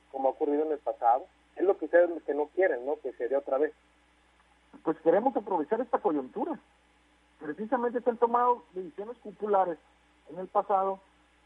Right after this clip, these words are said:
Speaker 2: porque evidentemente hay un jefe político encabezado. Hoy, hoy no contamos con un jefe político emanado de nuestro partido. Entonces recae en la militancia tomar esa decisión. ¿Sí?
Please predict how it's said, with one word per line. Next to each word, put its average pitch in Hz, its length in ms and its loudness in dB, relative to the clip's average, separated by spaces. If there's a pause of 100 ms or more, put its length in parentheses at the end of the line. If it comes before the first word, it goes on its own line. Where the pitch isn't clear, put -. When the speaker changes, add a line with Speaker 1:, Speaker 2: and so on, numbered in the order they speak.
(100)
Speaker 2:
porque 190 680 -4 (760)
evidentemente 226 800 -4
hay 226 140 -8
un 214 80 -18
jefe 220 240 -6
político 170 560 -12
encabezado. 143 600 -4 (920)
Hoy, 294 320 0 (240)
hoy 185 100 -8
no 254 120 -8
contamos 147 440 -6
con 139 140 -6
un 139 100 -12
jefe 143 220 -4
político 151 720 -6 (100)
emanado 127 520 2
de 117 100 2
nuestro 110 300 -10
partido. 202 420 -4 (1000)
Entonces 185 600 2 (100)
recae 160 640 0
en 240 80 -8
la 196 120 -6
militancia 185 720 -6
tomar 151 400 -2
esa 208 200 -2
decisión. 117 520 -8 (1160)
¿Sí? - 200 -12